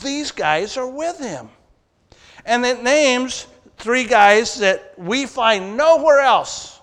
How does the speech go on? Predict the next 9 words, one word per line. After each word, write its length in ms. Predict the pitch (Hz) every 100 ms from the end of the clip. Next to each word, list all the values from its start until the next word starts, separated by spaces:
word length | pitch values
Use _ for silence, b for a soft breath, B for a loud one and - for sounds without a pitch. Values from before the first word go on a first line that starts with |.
| _ _ -
in 120 | 196
the 60 |
scripture. 640 | - - 208 - - 135 - b b b b b b b _
Sopater, 800 | - 214 240 247 233 233 208 -
Secundus, 880 | - 180 185 196 196 208 - - - _ _ -
and 200 | 165 160
Gaius 400 | 185 196 190 202
of 120 | 160
Derbe. 380 | 165 156 135